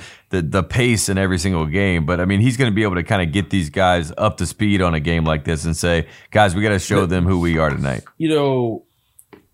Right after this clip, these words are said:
Speaker 2: when you're on a championship caliber team, everyone has a role to play. And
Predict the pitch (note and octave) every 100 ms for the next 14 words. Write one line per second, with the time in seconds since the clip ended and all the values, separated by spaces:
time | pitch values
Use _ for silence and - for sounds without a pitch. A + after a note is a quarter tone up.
0 | _ _ _ _ _ _ _ _ - -
1 | _ _ _ _ _ C3 E3 G#3+ G3+ B2+
2 | - D3 C3+ A#2+ - A2+ - _ _ _
3 | A2 G2 F2 F2 - F2+ C#2+ - _ _
4 | _ _ B2 C#3+ C#3+ B2+ B2 G2 F2+ G2
5 | F2+ E2+ D#2 A#1+ _ _ _ _ _ _
6 | _ _ _ - A2 G#2+ G#2 G2 F#2+ F2
7 | F2